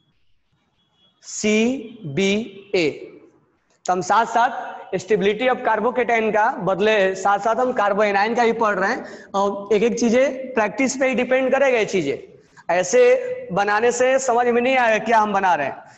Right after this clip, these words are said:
ये चीजें जितना प्रैक्टिस करोगे, क्या अप्लाई करना है वही हमें अप्लाई करना पड़ेगा। तो ये चीज समझ में आ गया होगा। एसिडिक स्ट्रेंथ कैसे निकालेंगे? जो यहाँ का आंसर होगा स्टेबिलिटी का, वही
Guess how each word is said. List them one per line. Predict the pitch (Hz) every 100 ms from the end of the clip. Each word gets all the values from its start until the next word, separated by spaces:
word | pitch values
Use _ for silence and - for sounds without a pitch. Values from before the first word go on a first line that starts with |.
| -
ये | 190
चीजें | 190 202 220 254 277
जितना | 185 208 240
प्रैक्टिस | 240 233 220 247 -
करोगे, | 247 247 247
क्या | 247 247
अप्लाई | 240 233 233 254
करना | 240 226 233
है | 247
वही | 220 233 240
हमें | 226
अप्लाई | 220 214 196
करना | 185 170 156
पड़ेगा। | 147 139 123
तो | - _ _ _ _ _ _ _ _ _ _ _ _ _ 220
ये | 226
चीज | 226 240
समझ | 247 247
में | 247 247
आ | 254
गया | 262
होगा। | 254 254
एसिडिक | 277 262 - 240 254 277
स्ट्रेंथ | - 262 240
कैसे | 254 269
निकालेंगे? | 269 254 247 247 262 330 - - -
जो | 156 247 311 622
यहाँ | 240 254 254 302
का | 302
आंसर | 294 285 294 294
होगा | 285 294
स्टेबिलिटी | - 285 262 277 285
का, | 247 302
वही | 262 220 247